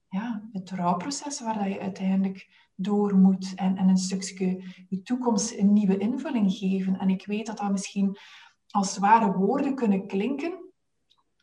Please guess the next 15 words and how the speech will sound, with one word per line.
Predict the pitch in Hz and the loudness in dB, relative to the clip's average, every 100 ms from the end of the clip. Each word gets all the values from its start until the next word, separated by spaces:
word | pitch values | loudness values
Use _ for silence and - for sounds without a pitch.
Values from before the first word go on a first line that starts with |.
| _ | _
eh, | 190 190 | 0 4
want | 185 190 | 4 4
ergens | 196 214 214 | 0 -2 -2
leeft | 208 208 | -2 -2
zo | 226 208 | -4 -6
soms | 202 202 196 | -4 -4 -4
nog, | 214 185 - | -2 -4 -4
hè, | 214 233 | -4 -2
bij | 185 | 0
mensen | 196 196 | 0 -2
de | 196 | -4
perceptie | 190 180 - - - 240 | -4 -6 -6 -8 -6 -2
van, | 214 190 | 2 2
"Ja, | 180 196 | 2 2
maar | 220 | 2